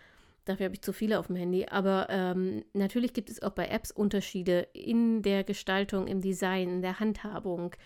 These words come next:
Ähm, such dir, egal ob analog oder digital, ein Tool,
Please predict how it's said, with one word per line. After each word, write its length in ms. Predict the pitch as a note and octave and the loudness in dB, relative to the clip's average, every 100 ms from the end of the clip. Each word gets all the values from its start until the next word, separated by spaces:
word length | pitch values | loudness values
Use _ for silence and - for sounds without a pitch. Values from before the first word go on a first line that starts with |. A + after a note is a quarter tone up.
| - - - - - | -20 -20 -20 -12 -4
Ähm, 1000 | F#3 F3 F3+ F3+ F3+ - - - - - - - _ _ _ _ _ - | -2 0 0 0 -2 -6 -12 -14 -14 -18 -20 -20 _ _ _ _ _ -8
such 280 | A3 D4+ - | 0 0 2
dir, 300 | D#4+ D4+ D4 - G3+ F#3 - | 2 2 0 -6 -10 -10 -4
egal 380 | G#3+ G#3 G#3+ A#3 | -2 2 2 2
ob 100 | A3+ | 0
analog 340 | G#3+ G#3+ G#3+ | 0 0 0
oder 120 | G#3+ | -2
digital, 560 | G3 G#3 G#3 G#3+ G3 G3+ | -2 -2 -4 -4 -4 -4
ein 240 | G#3+ G3+ | -2 -4
Tool, 440 | G3+ B3+ B3+ C4 | -2 0 2 2